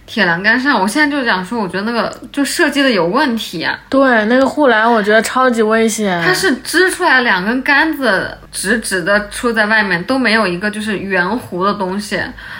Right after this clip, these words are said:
Speaker 1: 我就是正好撞在了那个直直的两个边角那里，然后撞了两个很深很深的口子。然后后面同事带我去医院，我，我的车就被
Speaker 2: 交警给拖走了。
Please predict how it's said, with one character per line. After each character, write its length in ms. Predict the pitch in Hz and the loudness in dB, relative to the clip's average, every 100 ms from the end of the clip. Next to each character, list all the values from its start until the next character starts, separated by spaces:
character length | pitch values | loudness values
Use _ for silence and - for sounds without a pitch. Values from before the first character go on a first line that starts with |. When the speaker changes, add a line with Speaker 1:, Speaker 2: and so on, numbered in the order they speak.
| - | -10
Speaker 1:
我 120 | 208 | -4
就 100 | 208 | -4
是 140 | 233 262 | -2 -2
正 180 | 330 302 | 0 0
好 220 | 254 190 | 2 0
撞 280 | 190 262 233 | 0 0 2
在 140 | 220 | 2
了 140 | 208 202 | 2 0
那 140 | 208 | -2
个 140 | 190 | -2
直 340 | 185 - 185 190 | -4 -6 -6 -4
直 160 | 214 | -4
的 100 | 185 208 | -2 0
两 200 | 175 165 | 0 0
个 100 | 208 - - | -4 -8 -6
边 280 | 233 233 | -2 -2
角 220 | 226 226 147 | -2 -2 0
那 120 | 160 | -4
里， 120 | 156 | -4
然 140 | 135 196 | -4 -2
后 120 | 208 | -2
撞 260 | 208 233 208 | 0 0 0
了 60 | |
两 240 | 185 180 160 | 0 -2 -2
个 100 | 190 | -4
很 240 | 214 180 | -4 -4
深 260 | - 196 208 | -4 -4 -4
很 100 | 185 | -4
深 140 | 185 | -6
的 140 | 185 | -8
口 320 | 185 - - - | -8 -8 -10 -10
子。 160 | - - - - | -12 -14 -16 -10
然 100 | 208 | -6
后 60 | |
后 80 | 214 | -2
面 180 | 233 214 | 0 0
同 200 | 214 190 | 0 -4
事 200 | 208 240 | -4 -2
带 160 | 220 208 | 0 0
我 100 | 180 | 0
去 180 | - 214 | -4 -4
医 180 | 208 | -4
院， 220 | 214 233 190 - - | 0 2 2 0 -6
我， 220 | - 165 | -6 -4
我 100 | 170 | -2
的 120 | 175 | -2
车 260 | 196 - 233 | -4 -2 -2
就 100 | 226 | -2
被 380 | 220 214 180 - - | -2 -2 -4 -12 -6
Speaker 2:
交 180 | 214 202 | 0 2
警 240 | 190 180 | 2 -2
给 80 | 165 | -2
拖 240 | 165 190 185 | -2 0 0
走 220 | 165 151 | -2 -4
了。 180 | 143 | -10